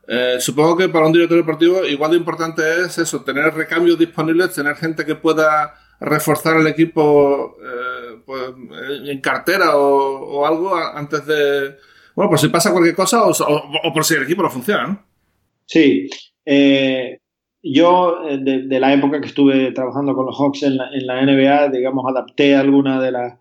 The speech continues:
Speaker 2: de las nomenclaturas que teníamos allí y hay una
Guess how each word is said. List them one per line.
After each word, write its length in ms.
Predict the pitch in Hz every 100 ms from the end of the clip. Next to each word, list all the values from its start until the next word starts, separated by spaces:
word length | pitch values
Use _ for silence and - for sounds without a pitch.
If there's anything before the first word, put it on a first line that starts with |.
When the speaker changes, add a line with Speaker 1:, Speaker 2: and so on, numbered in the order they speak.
| _ _ _ _ -
Speaker 2:
de 180 | 123 117
las 420 | 117 113 113 120
nomenclaturas 880 | 135 143 135 135 135 156 151 135 139
que 140 | 139
teníamos 400 | 135 135 143 143
allí 340 | 143 147 170 156
y 40 |
hay 180 | 139 143
una 500 | 139 139 131 127